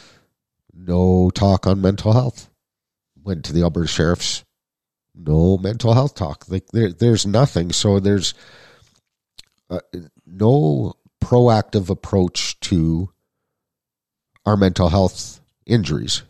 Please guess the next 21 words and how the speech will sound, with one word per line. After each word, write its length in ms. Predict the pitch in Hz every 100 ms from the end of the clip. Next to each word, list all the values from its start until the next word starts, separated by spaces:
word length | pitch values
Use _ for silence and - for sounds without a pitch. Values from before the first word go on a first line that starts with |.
| _
Everything's 500 | 104 98 - 95 -
reactive. 720 | 95 85 73 - - - - _ _ _ _ _
So 180 | - -
why 380 | 95 90 107 110
are 180 | 113 113
we 140 | 95
not 340 | 95 92 92 - -
implementing 720 | 104 104 98 87 85 - 92
training 640 | - 95 95 76 71 101 - _ _ _ _ _ _
for 120 | 101
the 80 | 90
first 420 | - 107 101 -
couple 260 | - 95 107
of 140 | 95
days 540 | 82 87 82 92 - -
of 200 | 90 73
whatever 480 | 78 90 85 92 107
we 140 | 98
go 180 | 87 80
into, 240 | 73 -
firefighting, 800 | 76 - 80 78 85 82 82 82